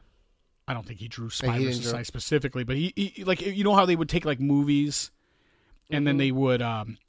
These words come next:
Speaker 1: they would, like, make 'em for Mad or Cracked,
Speaker 2: Like,
Speaker 1: where they
Speaker 2: mock
Speaker 1: would, like,
Speaker 2: them up?
Speaker 1: yeah, yeah,
Speaker 2: Yeah.
Speaker 1: So I would try to, like, you know, draw those exact. I spent so many days,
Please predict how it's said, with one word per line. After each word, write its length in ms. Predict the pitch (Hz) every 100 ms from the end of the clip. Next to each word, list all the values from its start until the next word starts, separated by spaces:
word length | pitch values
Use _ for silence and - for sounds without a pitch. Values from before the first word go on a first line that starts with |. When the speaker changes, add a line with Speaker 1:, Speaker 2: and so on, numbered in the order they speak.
| _ - _ -
Speaker 1:
they 100 | 151
would, 120 | 135
like, 240 | 123 117 135
make 200 | 147 143
'em 120 | 143
for 160 | 131
Mad 360 | 120 123 127 127
or 40 |
Cracked, 440 | 117 - 127 123 -
Speaker 2:
Like, 100 | 135
Speaker 1:
where 80 | 131
they 20 |
Speaker 2:
mock 180 | 131 127
Speaker 1:
would, 40 |
like, 40 | 131
Speaker 2:
them 100 | 131
up? 140 | 131
Speaker 1:
yeah, 280 | 180 147 113
yeah, 180 | 117 139
Speaker 2:
Yeah. 200 | 131 117
Speaker 1:
So 60 | 160
I 80 | 160
would 120 | 165
try 300 | - 160 151
to, 80 | 147
like, 300 | 143 135 160
you 80 | 147
know, 80 |
draw 360 | 135 143 139 131
those 180 | 135 131
exact. 340 | 127 139 127
I 80 | 151
spent 300 | 160 185 160
so 100 | -
many 220 | 165 156
days, 400 | 139 139 147 127